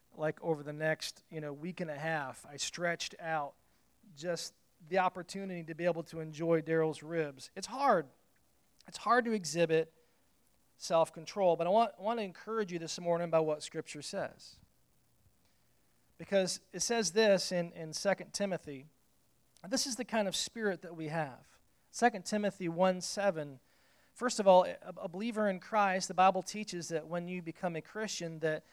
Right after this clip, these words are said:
and, it, and it's mysterious in some ways, that, that God himself, the Spirit of God, comes and indwells you. It gives you the power and the strength to live life. It gives you the power and strength to exhibit self-control,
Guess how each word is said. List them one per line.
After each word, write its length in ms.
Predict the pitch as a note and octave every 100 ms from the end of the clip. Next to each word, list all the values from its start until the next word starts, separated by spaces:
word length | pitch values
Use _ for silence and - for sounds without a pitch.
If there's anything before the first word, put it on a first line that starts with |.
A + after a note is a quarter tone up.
| _ _ _ _
and, 120 | F#3+ F#3
it, 100 | F3 F#3 F#3+
and 100 | F#3
it's 240 | F3+ -
mysterious 680 | G3 E3+ - A3 G3+ F3 -
in 80 | E3
some 260 | - E3
ways, 420 | D#3 D3 D#3 F3 -
that, 180 | D#3+ D3+
that 160 | D#3+ D#3+
God 280 | E3 G3
himself, 540 | G3 F#3 - D#3 D3 E3
the 80 | D#3+
Spirit 380 | - F3+ G3
of 120 | G3 D#3+
God, 280 | D#3 D#3
comes 360 | D#3 E3 D#3 D#3+
and 180 | E3+ D#3+
indwells 580 | D#3 D3+ E3+ G3 F#3+ C#3
you. 140 | B2+ C3 _ _ _ _ _ D#3+
It 60 |
gives 240 | D3 F#3 E3+
you 120 | G3+
the 80 | F3
power 580 | - E3 F#3+ F#3+ F#3+ F3+
and 100 | D#3+
the 40 |
strength 560 | D#3 - E3 F3 F3 -
to 100 | E3+
live 280 | D3+ E3+ D#3
life. 360 | F#3+ G3+ D3+
It 80 | D3
gives 160 | D#3+ D3
you 100 | D#3+
the 80 |
power 360 | D3+ E3 E3 E3
and 100 | E3
strength 440 | - D#3+ E3 F3+ -
to 140 | E3+
exhibit 480 | E3 C#3 G3 G#3+ -
self-control, 880 | - D#3 D3 D3 C#3 D3 B2+ A#2+